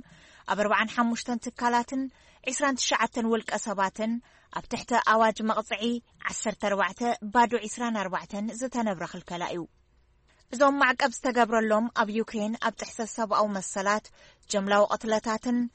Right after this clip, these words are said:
ማህረምቲ ዘይተዓጥቁ ሲቪላውያንን ዕንወት ገዛውትን ምውፋሮም ብጭቡጥ መረዳእታ ዝተረጋገጸ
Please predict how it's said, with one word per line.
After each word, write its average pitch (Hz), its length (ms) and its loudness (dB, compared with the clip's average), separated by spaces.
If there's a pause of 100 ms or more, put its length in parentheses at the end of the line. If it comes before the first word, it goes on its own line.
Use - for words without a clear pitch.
(300)
ማህረምቲ 247 500 2
ዘይተዓጥቁ 233 560 0
ሲቪላውያንን 208 800 0 (460)
ዕንወት 233 400 2
ገዛውትን 226 640 0 (140)
ምውፋሮም 208 720 0 (220)
ብጭቡጥ 196 580 -2
መረዳእታ 202 640 -2
ዝተረጋገጸ 180 640 -6